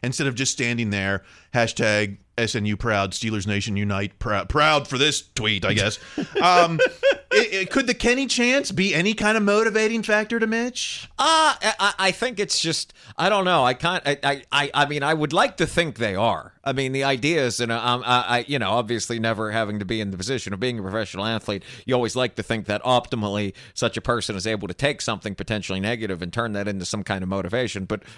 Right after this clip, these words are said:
Speaker 2: obviously they're human beings, and that's not always the case. It, uh, that would be nice, it, uh, for Mitch to come up. But Mitch also doesn't seem like the kind of guy that's like, "I'm gonna show them."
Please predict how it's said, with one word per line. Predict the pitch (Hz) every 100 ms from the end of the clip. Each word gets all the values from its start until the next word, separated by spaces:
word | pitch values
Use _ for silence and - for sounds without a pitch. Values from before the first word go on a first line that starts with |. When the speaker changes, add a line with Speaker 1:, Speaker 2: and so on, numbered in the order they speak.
| -
Speaker 2:
obviously | 139 139 117 117
they're | 107 101
human | 110 95
beings, | 165 165 127
and | 110
that's | 107 101 127
not | 107
always | 101 95 90
the | 76
case. | 123 127 113 - - - - -
It, | 131 -
uh, | 135
that | 131 147
would | 165 135
be | 120
nice, | 160 139 123 127
it, | 107 -
uh, | 107 104
for | 127 110
Mitch | 127 -
to | 120
come | - 131
up. | 120 - -
But | 202 208
Mitch | 294
also | 311 - 247
doesn't | 220 202
seem | - 214
like | 180 -
the |
kind | - 180 160
of |
guy | 156
that's | 143
like, | 117 - -
"I'm | 127 131
gonna | 113 107 90
show | - 143 113 101
them." | 117 113 92 80